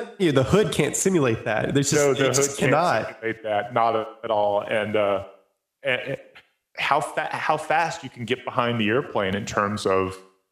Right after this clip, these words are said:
Speaker 2: keeping track of what, what things are going. And, you know, I, uh, the, the whole concept of single pilot I F R, I mean, I had an instructor saying, "Okay, check your heading." It's like, "Oh my gosh, oh my gosh." <laughs> You know,
Speaker 1: Yeah.
Speaker 2: check,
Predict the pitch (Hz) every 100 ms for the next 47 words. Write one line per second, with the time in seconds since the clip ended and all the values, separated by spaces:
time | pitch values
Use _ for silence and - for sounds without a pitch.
0 | _ _ - 120 120 - 113 127 113 95
1 | 110 110 - 127 117 - 113 110 107 98
2 | 110 117 95 95 110 98 95 - - -
3 | _ _ _ 107 90 - 90 - - -
4 | - - - 127 151 139 - 135 131 117
5 | - 92 - 175 185 117 - 101 95 92
6 | 95 92 - 101 92 95 92 98 101 98
7 | 101 95 - 123 127 101 - 98 92 95
8 | 95 143 127 113 98 - 110 - - -
9 | 131 151 139 123 - 190 277 294 330 311
10 | 294 - 269 285 294 302 294 269 - -
11 | 170 180 139 - 117 117